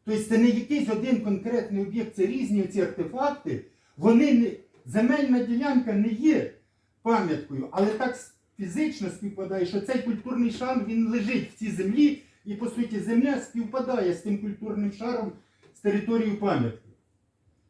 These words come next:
І якщо вона буде з-, зруйнована,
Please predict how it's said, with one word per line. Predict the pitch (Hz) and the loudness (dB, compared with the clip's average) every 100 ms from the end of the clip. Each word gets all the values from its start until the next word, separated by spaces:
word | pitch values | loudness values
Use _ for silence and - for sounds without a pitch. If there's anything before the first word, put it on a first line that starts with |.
| _ _ _ _ _ _ _ | _ _ _ _ _ _ _
І | 208 233 214 | 2 4 2
якщо | 165 226 233 262 | -2 -4 0 0
вона | 254 | 0
буде | 226 247 233 | 0 0 -2
з-, | - _ _ _ _ _ _ _ _ _ _ _ _ _ _ _ | -2 _ _ _ _ _ _ _ _ _ _ _ _ _ _ _
зруйнована, | 160 165 240 240 302 214 196 170 156 | -4 2 4 6 6 6 2 0 -2